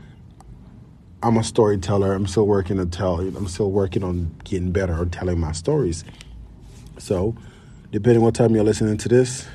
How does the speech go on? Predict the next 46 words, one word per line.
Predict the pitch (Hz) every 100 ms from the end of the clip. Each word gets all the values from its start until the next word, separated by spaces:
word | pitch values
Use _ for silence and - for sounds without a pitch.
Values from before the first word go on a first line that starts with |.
| -
I | -
hope | 92 98
you | 101
enjoy | 98 101 120
this. | 131 131 -
Thank | - 90
you | 85
for | 87
the | 82
love. | 95 120 131
Thank | 131 98 85
you |
for | 76
the |
support. | - - 127 127 123 - - - -
All | 95 90
three | - 101 101
of | 98
y'all. | 110 117 117
Make | 85 90
sure | - 92
you | 85 85 85 95
share | 87 98
with | 90 90 65 -
three | 101 95
other | 90
people. | 117 117 120 117 120 - - -
I'm | 123
gonna | 117
say | 110 104 98
three, | 87 98
three, | 92 101 92
three | 95 120 113
until | 87 92 90
I |
see | 87 98
my | 95 90
thing | 87 95
grow, | 90 87 85
grow, | 87 87
grow. | 87 139 143 139 135 - - -
So, | - 120 113 135 - -
thank | - 107 90 85
you | 98 92 - -
so | - 98
much. | 82 76 - - - -